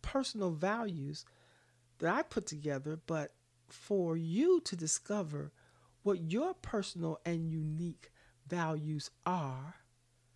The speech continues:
for you. Look at your environment. Look at the landscape you have created and see what is there to serve you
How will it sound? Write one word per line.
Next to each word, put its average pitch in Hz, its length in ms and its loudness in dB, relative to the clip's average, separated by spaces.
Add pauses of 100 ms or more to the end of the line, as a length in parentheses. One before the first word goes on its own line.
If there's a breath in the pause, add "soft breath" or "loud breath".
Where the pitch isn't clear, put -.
(180)
for - 180 -10
you. 330 300 -4 (1700 loud breath)
Look 403 200 0
at 339 100 -2
your 302 160 -2
environment. 247 580 -6 (640 loud breath)
Look 415 160 0
at 415 120 -8
the 277 80 0
landscape 226 1040 -2
you 202 160 -8
have - 360 -14
created 185 640 -12 (1160 soft breath)
and 240 160 2
see 311 640 2
what 190 280 -2
is 185 200 -4 (160)
there 151 460 -4 (200)
to - 140 -6
serve 202 440 -6
you 156 180 -12